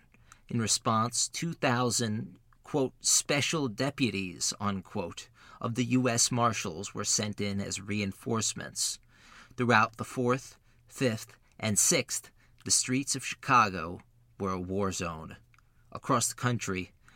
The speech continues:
similar scenes were emulated.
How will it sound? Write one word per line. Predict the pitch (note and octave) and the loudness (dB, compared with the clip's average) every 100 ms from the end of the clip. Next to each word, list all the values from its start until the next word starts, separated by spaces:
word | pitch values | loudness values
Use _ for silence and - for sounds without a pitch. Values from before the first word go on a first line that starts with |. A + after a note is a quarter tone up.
| - | -12
similar | - D#3 C#3 B2+ A2+ | -2 2 2 2 0
scenes | - C#3+ G#2 F#2+ - - - | 0 0 -2 -6 -8 -12 -6
were | G#2 - | -6 0
emulated. | A#2 G#2 F#2 F2+ F2+ F2+ | 2 2 0 -4 -10 -12